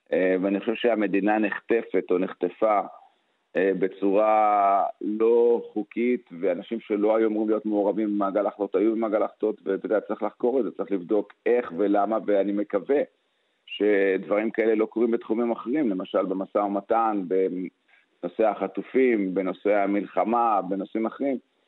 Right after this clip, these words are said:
שאנשים שלא אמורים להיות, והם לא האנשים המקצועיים. אני שומע על הרבה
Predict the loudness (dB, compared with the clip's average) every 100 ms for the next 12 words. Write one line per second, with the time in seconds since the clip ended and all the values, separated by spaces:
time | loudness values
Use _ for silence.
0 | _ -4 -4 -2 -4 0 2 4 2 2
1 | 0 0 2 2 2 0 -2 0 0 0
2 | -2 -4 -4 -4 -4 -2 -2 -2 0 2
3 | 2 0 0